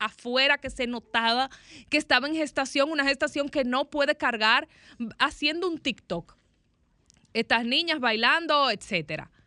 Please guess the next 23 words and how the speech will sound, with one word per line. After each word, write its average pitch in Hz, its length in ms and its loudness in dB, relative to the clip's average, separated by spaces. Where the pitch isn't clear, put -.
Esa - 240 4
es 381 180 6
la 285 120 4
realidad 247 580 2
de 285 80 2
los 220 180 0
barrios 262 380 4
de 226 80 0
nuestro 208 280 -6
país. 190 480 -4
Que 349 100 2
a - 20 0
usted 320 180 0
no 381 180 0
le 392 60 2
guste, 285 680 0
no 294 140 2
quiere 370 220 0
decir 330 380 0
que 254 100 -2
eso 277 160 0
no 247 100 -2
exista. 220 560 -4